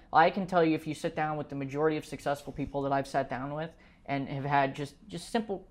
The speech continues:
conversations over coffee, no cameras, no nothing, just simple conversations, right? You would, you would, you would be shocked at the number of them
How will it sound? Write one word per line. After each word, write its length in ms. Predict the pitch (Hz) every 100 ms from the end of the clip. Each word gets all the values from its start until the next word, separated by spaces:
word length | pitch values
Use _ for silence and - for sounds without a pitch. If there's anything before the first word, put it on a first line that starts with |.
| -
conversations 680 | 185 175 170 160 156 151 143
over 160 | 143
coffee, 380 | 143 131 110 143
no 120 | 220
cameras, 440 | 262 156 147 147 180
no 100 | 165
nothing, 300 | 131 - 151
just 220 | 226 -
simple 240 | 185 175
conversations, 840 | 160 143 139 135 101 87 - 64 123
right? 240 | 143 147 - - -
You 140 | 160
would, 180 | 185 175
you 160 | 160 170
would, 240 | 160 147 -
you 180 | 165 185
would 120 | 165
be 120 | 143
shocked 560 | - - 143 - - - - -
at 140 | 147
the 60 | 151
number 340 | 143 147 135
of 120 | 120 120
them 220 | 123